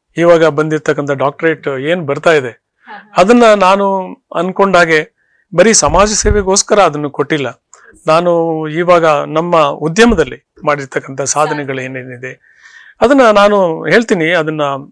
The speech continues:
Speaker 1: ಸಾಧನೆಗಳು ಅಂತ ನಾವು ಹೇಳ್ಕೊಳ್ಬೋದು. ಯಾಕೆ ಅಂತ ಹೇಳಿದ್ರೆ, ಯಾ-, ಸಾಧನೆ ಅಂತ ಯಾವಾಗ ಆಗುತ್ತೆ ಅಂತ ಹೇಳಿದ್ರೆ ನನ್ನ ಅಭಿಪ್ರಾಯದ ಪ್ರಕಾರ
Speaker 2: ಹ್ಮ್.
Speaker 1: ಯಾರು ಮಾಡಿದ್ದೇ ಇದ್ದಂಥದ್ದನ್ನ ನಾವು ಮಾಡಿದಾಗ ಅದು ಸಾಧನೆ ಆಗುತ್ತೆ.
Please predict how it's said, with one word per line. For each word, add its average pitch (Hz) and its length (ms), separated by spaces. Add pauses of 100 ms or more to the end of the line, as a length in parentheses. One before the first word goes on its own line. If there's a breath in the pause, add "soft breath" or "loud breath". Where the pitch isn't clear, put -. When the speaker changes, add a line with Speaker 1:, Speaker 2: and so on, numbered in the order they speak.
(320)
Speaker 1:
ಸಾಧನೆಗಳು 214 680
ಅಂತ 220 160
ನಾವು 160 260
ಹೇಳ್ಕೊಳ್ಬೋದು. 151 760 (280)
ಯಾಕೆ 156 340
ಅಂತ 170 180
ಹೇಳಿದ್ರೆ, 156 560 (440 loud breath)
ಯಾ-, 180 220
ಸಾಧನೆ 196 380
ಅಂತ 233 200
ಯಾವಾಗ 175 360
ಆಗುತ್ತೆ 190 340
ಅಂತ 185 180
ಹೇಳಿದ್ರೆ 160 440
ನನ್ನ 147 240
ಅಭಿಪ್ರಾಯದ 156 580
ಪ್ರಕಾರ 139 320
Speaker 2:
ಹ್ಮ್. - 480 (460 loud breath)
Speaker 1:
ಯಾರು 233 200
ಮಾಡಿದ್ದೇ 208 480
ಇದ್ದಂಥದ್ದನ್ನ 180 1000
ನಾವು 175 340
ಮಾಡಿದಾಗ 156 440 (680)
ಅದು 180 100
ಸಾಧನೆ 151 360
ಆಗುತ್ತೆ. - 360